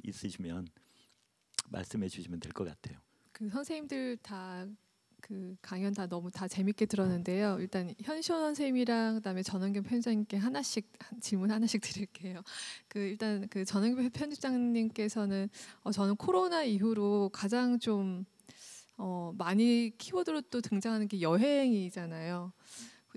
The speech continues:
Speaker 2: 올해 저는 여행을 한 번도 못 가고 있거든요. <laughs> 그래서 사람들은 제주도라도 막 간다고는 하는데 저는 심지어 제주도 못 가더라고요. 왜냐면 제가 살고 있는 곳이 대구이다 보니까 왠지 한번 가서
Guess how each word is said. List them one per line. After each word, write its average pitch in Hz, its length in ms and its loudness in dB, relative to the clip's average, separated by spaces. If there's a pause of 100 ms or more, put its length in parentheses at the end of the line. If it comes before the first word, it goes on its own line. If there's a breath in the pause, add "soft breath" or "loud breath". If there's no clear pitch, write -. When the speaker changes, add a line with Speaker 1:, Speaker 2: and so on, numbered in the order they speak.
(280)
Speaker 2:
올해 226 220 6
저는 208 220 6
여행을 202 260 8
한 320 140 0
번도 311 180 4
못 214 140 8
가고 - 300 8
있거든요. 220 500 4
<laughs> - 720 -6
그래서 240 140 -4
사람들은 294 300 0
제주도라도 247 580 0
막 226 100 4
간다고는 240 520 0
하는데 254 260 2
저는 214 200 4
심지어 294 280 -4
제주도 233 440 2
못 175 160 -2
가더라고요. 233 320 0
왜냐면 185 180 -2
제가 185 320 -8
살고 302 280 -6
있는 285 120 -4
곳이 226 160 0
대구이다 214 460 2
보니까 185 600 -2 (420 loud breath)
왠지 190 180 -2
한번 254 240 0
가서 196 680 0